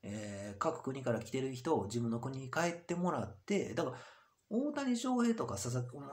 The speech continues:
なんか今佐々木朗希がアメリカへ行くとかわけわかんないこと言ってるんですけども、それするからエネルギーの消費が拡大が始まるからダメよって言ってるの。で、えー、ちゃんとロッテから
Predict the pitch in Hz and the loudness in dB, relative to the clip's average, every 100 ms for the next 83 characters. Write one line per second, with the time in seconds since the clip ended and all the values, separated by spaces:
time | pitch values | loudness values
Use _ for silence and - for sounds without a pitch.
0 | 147 156 143 131 123 127 127 165 165 123 | -6 -2 -2 0 -2 -2 0 4 4 2
1 | 123 104 123 - 123 135 131 123 123 120 | -4 -4 -4 -2 -2 0 2 2 2 2
2 | 113 131 135 123 123 117 98 110 120 107 | -2 0 2 4 4 2 0 -4 -2 -2
3 | 101 107 101 196 202 - 226 226 - - | -4 -6 -2 2 4 4 6 6 4 2
4 | 156 160 123 156 123 110 101 107 110 104 | 2 2 2 0 0 -2 -4 -6 -6 -8
5 | 98 120 127 123 120 127 123 127 120 98 | -8 -2 0 2 2 0 0 -2 -2 2
6 | 156 127 131 170 - 92 - 92 92 - | 2 2 0 -2 -4 -6 -6 -6 -10 -16
7 | - - 160 120 131 127 123 113 110 107 | -12 -2 -2 0 -2 0 2 2 -2 -4
8 | 104 98 95 95 92 92 92 - 156 170 | -4 -6 -6 -8 -10 -12 -12 -4 -2 -2
9 | 95 - _ _ _ _ _ _ _ _ | -4 -10 _ _ _ _ _ _ _ _
10 | 117 151 - 110 - 92 | 0 0 2 0 -2 -6